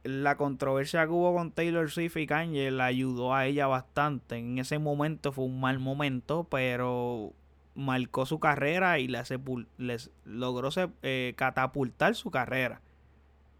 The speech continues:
en cierto punto, porque obviamente, pues, ella estaba teniendo sus propios méritos, pero maybe ella no hubiera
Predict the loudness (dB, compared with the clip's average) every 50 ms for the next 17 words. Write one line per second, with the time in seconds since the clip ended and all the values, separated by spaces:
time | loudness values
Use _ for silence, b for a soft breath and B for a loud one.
0 | _ _ _ -20 -12 -4 -2 0 0 0 -2 -4 -4 -2 0 0 0 0 0 4
1 | 4 4 4 4 2 2 2 2 -2 -6 -6 -8 -8 -10 -10 -10 -10 -8 -6 -4
2 | -4 -4 -2 -2 -2 -2 0 0 2 0 0 0 -2 -4 -2 -2 -2 0 0 0
3 | 2 2 0 0 -2 0 0 2 2 2 2 0 0 -2 0 0 -2 0 0 0
4 | -2 0 0 0 0 0 0 0 0 0 0 0 0 0 0 -2 -2 -2 -2 -2
5 | 0 0 0 -2 -2 -2 0 0 2 2 2 0 0 0 0 0 0 0 -2 -4